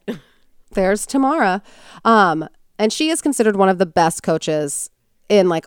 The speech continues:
Speaker 2: all of Russian figure skating history. And one thing that's important to know is that Russia decided early on in its communist history that dominating figure skating at the Olympics was gonna be a big part of the fabric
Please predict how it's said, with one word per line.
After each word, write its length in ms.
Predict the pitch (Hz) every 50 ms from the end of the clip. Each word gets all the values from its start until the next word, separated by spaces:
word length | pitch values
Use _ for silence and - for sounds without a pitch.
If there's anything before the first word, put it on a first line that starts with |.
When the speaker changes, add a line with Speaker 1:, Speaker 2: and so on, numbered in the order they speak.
| _ -
Speaker 2:
all 280 | 180 185 180 180 170 151
of 300 | 120 156 151 - - -
Russian 600 | - 180 180 180 175 160 - 175 156 156 147 - -
figure 220 | - 170 139 151
skating 340 | 147 - 143 127 123 127 143
history. 540 | 139 160 143 - - 170 135 123 117 - - _ - - - - 196
And 220 | - 208 208 214 214
one 200 | 226 254 277 277
thing 140 | 302 302 294
that's 160 | 277 247 -
important 380 | 226 208 - 233 208 156 190 -
to 80 | 196
know 140 | 196 190 180
is 100 | 165 165
that 160 | - 165 -
Russia 280 | 170 202 208 240 - 277
decided 400 | 262 277 - 233 202 196 196 185 -
early 260 | 151 185 185 196 190
on 160 | 180 175 170
in 100 | 170 165
its 160 | 160 - -
communist 500 | - - 202 175 170 165 165 170 - -
history 540 | - 233 214 - - - 180 151 143 139 147 -
that 280 | 170 180 170 156 160
dominating 600 | - 185 180 185 196 208 226 240 233 233 240 240
figure 240 | 226 214 185 175 190
skating 360 | 180 - - 180 175 175 -
at 180 | - 151 151 -
the 100 | 180 175
Olympics 440 | 170 160 151 147 165 175 180 - -
was 100 | 180 -
gonna 160 | - 190 180
be 100 | 196 196
a 60 | 180
big 320 | 151 - - 180 175 170
part 200 | - - 202 202
of 80 | 202 165
the 80 | 165 147
fabric 600 | - _ - 170 156 160 156 - 160 160 -